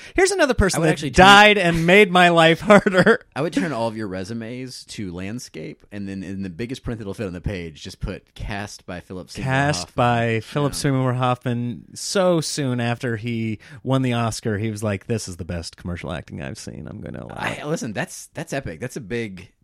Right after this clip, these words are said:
Speaker 2: that's a big Hollywood story. Like, that's, uh,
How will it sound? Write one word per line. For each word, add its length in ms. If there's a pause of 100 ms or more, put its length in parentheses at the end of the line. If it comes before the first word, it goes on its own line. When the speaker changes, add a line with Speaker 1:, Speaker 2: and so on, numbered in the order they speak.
(280)
Speaker 2:
that's 160
a 60
big 120
Hollywood 360
story. 360
Like, 240
that's, 360 (120)
uh, 440